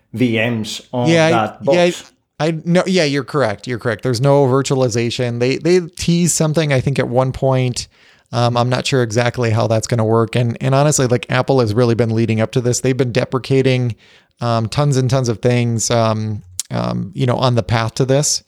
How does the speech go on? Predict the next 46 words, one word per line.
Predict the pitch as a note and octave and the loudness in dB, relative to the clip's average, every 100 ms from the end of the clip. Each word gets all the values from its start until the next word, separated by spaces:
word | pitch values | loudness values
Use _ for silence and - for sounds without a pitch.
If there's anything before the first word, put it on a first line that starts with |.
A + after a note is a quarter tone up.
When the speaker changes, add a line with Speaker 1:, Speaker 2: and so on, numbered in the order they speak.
| _ _ _ | _ _ _
Speaker 2:
So, | - - A#2+ A2+ A2 G2 G2 | -6 0 2 4 2 0 -4
um, | - A2 G#2+ G#2+ G#2+ - - _ - - | -4 -2 -2 -2 -4 -10 -16 _ -20 -6
yeah. | C3 C#3+ A2 G#2 | 0 0 0 -2
And, | D#3+ E3+ E3+ | 0 0 2
and | F3+ | 2
honestly, | D#3 F3+ F#3+ F3+ C#3 | 4 4 4 4 4
like, | B2+ | 2
if | C3 D3 | 0 2
you | D3 | 2
are | |
a | D3 | 4
developer, | B2 A#2 A#2 B2 F3+ A3 - _ _ _ - | 2 2 2 2 0 0 -6 _ _ _ -2
um, | B2+ B2 | 0 0
and | B2 C3 | 0 0
you | |
just | C3+ C#3+ | 2 0
wanna | C3 B2 | 0 0
use | A#2 A#2 | -2 -2
this | C3 - | 0 0
thing | C#3+ | -2
for, | C3+ | 0
like, | A#2 A2 | 0 0
full-time | B2+ A2+ B2 A#2 | 0 0 0 0
development, | A2 A2+ B2 F3 F#3 - | 2 0 2 0 -2 -2
it's | C3+ - | -4 -2
probably | - B2 B2 G#2+ A2 | -2 0 2 0 -2
a | - | -4
terrible | - - - - | -6 -6 -6 -6
idea. | - - - A2 - _ _ B2 | -6 -6 -6 -8 -10 _ _ -4
Like, | B2 | 0
your | C3+ C3+ | 2 4
laptop | B2 B2 C#3+ C#3+ | 4 2 2 2
Speaker 1:
Well, | - | 2
Speaker 2:
will | A#2+ | 0
give | A#2 A2+ | 0 -2
you | |
Speaker 1:
<laughs> | A2+ A#2 A2+ A#2 | -2 -2 -2 0
Speaker 2:
many, | B2+ B2+ | 2 2
many | A#2+ A#2 A2+ | 0 0 0
less | G#2+ G#2 | 0 0
headaches | - A#2 C3 D3+ - | 0 2 0 0 -2
and | D#3 D#3+ | 0 2
is | D3+ | 0
plenty | - D#3+ D#3+ | -2 -2 2
Speaker 1:
That | C#3 C#3+ | 0 0
Speaker 2:
fast. | B2 A2+ - - | -2 -4 -10 -14